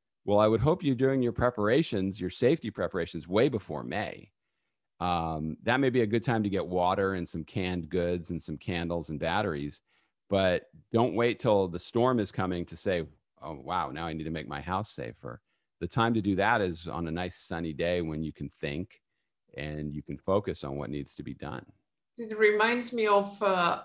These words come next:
Speaker 2: how Ukraine deals with, uh, snow every time December comes, and it's such a surprise. We need machinery, we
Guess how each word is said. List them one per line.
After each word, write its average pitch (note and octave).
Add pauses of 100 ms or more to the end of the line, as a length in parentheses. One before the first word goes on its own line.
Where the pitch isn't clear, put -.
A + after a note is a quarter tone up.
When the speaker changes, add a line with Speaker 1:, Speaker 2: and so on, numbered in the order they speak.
Speaker 2:
how G#3
Ukraine G#3 (160)
deals G3 (160)
with, F#3 (140)
uh, F3+ (180)
snow G3+ (160)
every G3+ (180)
time G3 (100)
December G3+ (180)
comes, A#3
and G3
it's F#3 (160)
such G#4+
a G4
surprise. F4 (180)
We C4 (100)
need D#4+ (180)
machinery, E4 (140)
we B3+